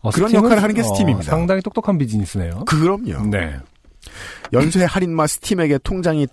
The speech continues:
Speaker 2: 타탈 털리긴 했지만 행복했습니다. 맞아요. 저도 그 스팀의 유혹에서 벗어나기가 어려워요. 한 달에
Speaker 1: 네.
Speaker 2: 한 번씩 메일 와요.
Speaker 1: 어, 어쨌든 결과적으로 행복했다잖아요? <laughs>
Speaker 2: 행복해요.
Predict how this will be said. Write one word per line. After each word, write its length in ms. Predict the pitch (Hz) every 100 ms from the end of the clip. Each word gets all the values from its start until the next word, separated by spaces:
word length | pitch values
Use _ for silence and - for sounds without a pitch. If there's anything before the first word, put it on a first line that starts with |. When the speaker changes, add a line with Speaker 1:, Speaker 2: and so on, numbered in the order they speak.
| _
Speaker 2:
타탈 380 | - - - 233
털리긴 400 | - 196 175 170
했지만 420 | 160 151 139 101 -
행복했습니다. 720 | 139 117 98 - 78 - - _ - _ - - - - - -
맞아요. 180 | - -
저도 440 | - 180 214 139
그 160 | - 160
스팀의 460 | 143 - 233 226 180
유혹에서 380 | 139 190 196
벗어나기가 420 | 202 131 170 196 147
어려워요. 420 | 113 127 127 117 -
한 160 | - 220
달에 120 | 240
Speaker 1:
네. 60 | 117
Speaker 2:
한 60 |
번씩 260 | 110 104 151
메일 220 | 123 156
와요. 240 | 131 156 131 - _ -
Speaker 1:
어, 220 | 165 190
어쨌든 360 | 151 196 202 180
결과적으로 520 | - 135 147 190 180 170
행복했다잖아요? 760 | 220 240 - 160 135 117 240 - 131
<laughs> 140 | -
Speaker 2:
행복해요. 440 | 180 285 - 311